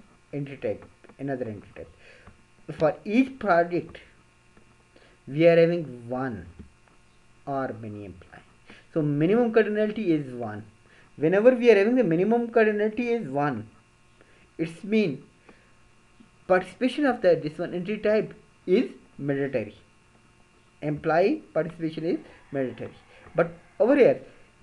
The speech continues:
each employee, for each employee, we are having the zero or many project. So when we say for each employee, we have a zero or many project. So what we have? Zero. Minimum cardinality is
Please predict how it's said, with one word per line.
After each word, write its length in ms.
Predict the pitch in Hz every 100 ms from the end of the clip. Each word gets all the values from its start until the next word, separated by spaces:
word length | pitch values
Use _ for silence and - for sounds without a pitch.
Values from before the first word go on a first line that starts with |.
| _
each 280 | 214 262 -
employee, 480 | - - 113 151 180 - _ _ _ - _ _ _ _ -
for 160 | 151
each 200 | 185 190
employee, 440 | 262 214 139 131 185 - - -
we 120 | 165
are 80 | 170
having 220 | 147 151
the 180 | 147 127
zero 420 | 143 175 233 -
or 220 | - 131 127
many 300 | 120 113 113
project. 540 | 110 - - - - - _ _ _ _ _ _ _ - - - _
So 60 | 156
when 240 | 151 151
we 80 | 180
say 280 | - 247 247 - _
for 160 | 147 139
each 260 | 175 185
employee, 500 | 220 220 196 143 156 165 - _ _ _ 143
we 180 | 160 160
have 280 | 131 123
a 160 | 147 220 - _ - 143
zero 320 | 156 185 202
or 480 | 240 220 - 151 392 - _
many 280 | 156 170 180
project. 340 | 160 131 110 - - -
So 60 |
what 220 | 180 240 254
we 160 | 226
have? 240 | 269 214 156
Zero. 240 | 190 165 - -
Minimum 380 | 139 165 254 285
cardinality 680 | 254 175 165 160 165 165 156
is 160 | 170